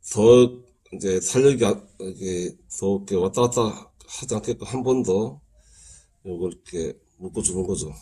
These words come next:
이렇게 해서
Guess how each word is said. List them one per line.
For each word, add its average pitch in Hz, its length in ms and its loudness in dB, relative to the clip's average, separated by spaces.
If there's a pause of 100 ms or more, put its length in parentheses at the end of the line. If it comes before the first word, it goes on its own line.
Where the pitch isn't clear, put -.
(2500)
이렇게 - 240 -20
해서 104 400 -8